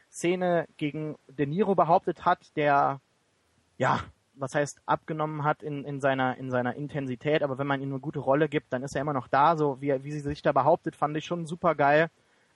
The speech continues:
ähm, und würde es ihr da auch gönnen. Aber das wär wahrscheinlich dann auch wieder in den Augen der Academy vielleicht ein bisschen zu verfrüht. Wer weiß, so einer jungen Darstellerin einen Oscar zu geben.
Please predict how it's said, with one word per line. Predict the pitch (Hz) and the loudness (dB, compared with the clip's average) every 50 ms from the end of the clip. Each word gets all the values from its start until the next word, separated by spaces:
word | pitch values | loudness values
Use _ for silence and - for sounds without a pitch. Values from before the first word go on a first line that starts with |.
| - | -4
ähm, | 131 127 135 135 139 139 139 123 | -2 -2 0 0 -2 -4 -8 -8
und | - 131 131 131 - 131 123 | -8 -8 -6 -6 -8 -6 -4
würde | 147 147 147 | -2 -2 -2
es | 143 - - | -2 -4 -6
ihr | 151 147 | -2 0
da | 139 131 | 2 2
auch | 117 120 117 - | 2 2 0 -2
gönnen. | - 135 135 143 139 127 120 123 _ _ _ _ _ _ _ _ | -2 -2 -2 0 -2 -4 -6 -8 _ _ _ _ _ _ _ _
Aber | - 127 131 131 127 127 127 120 110 - - | -2 0 4 6 6 6 6 4 2 0 -2
das | - 131 - - | -4 -4 0 2
wär | 160 160 147 | 2 2 2
wahrscheinlich | 147 - - 156 160 147 | 2 0 -2 -2 -4 -4
dann | - 160 143 | -4 -4 -4
auch | 139 131 - | -4 -4 -6
wieder | 160 151 147 139 120 | -2 2 2 2 2
in | 131 135 | 0 -2
den | 131 127 - | -4 -4 0
Augen | - 123 131 143 147 139 131 123 | 2 2 2 2 0 -2 0 0
der | 127 123 123 127 - | 2 2 2 2 0
Academy | 127 - - 113 160 156 151 151 147 147 156 147 - | -2 -4 -4 -2 -2 0 0 0 -2 -4 -4 -6 -2
vielleicht | - 147 143 143 - - | 0 0 0 0 -2 -6
ein | 165 147 | -4 -4
bisschen | 185 - - - 175 165 | -4 -4 -4 -6 -10 -10
zu | - - 170 | -10 -12 -6
verfrüht. | - - 190 - - - 175 190 202 220 - - - _ _ _ _ _ _ _ _ _ _ _ | -4 -2 -2 -2 -4 -4 -2 0 0 0 -2 -6 -12 _ _ _ _ _ _ _ _ _ _ _
Wer | - 139 | 0 2
weiß, | 131 139 147 160 175 180 165 - - | 4 4 4 4 2 0 -2 -6 -10
so | 151 143 | -10 -10
einer | 135 | -8
jungen | 123 139 156 160 160 147 135 | -8 -8 -10 -8 -8 -2 0
Darstellerin | 139 143 160 156 - 151 147 143 147 147 151 | 2 2 2 0 -2 -4 -4 -2 -4 -6 -6
einen | 147 143 | -6 -8
Oscar | - 156 - - - 156 151 | -8 -10 -8 -6 -6 -6 -6
zu | - 160 | -6 -8
geben. | 147 151 156 165 156 160 165 160 | -4 0 0 0 0 0 -4 -8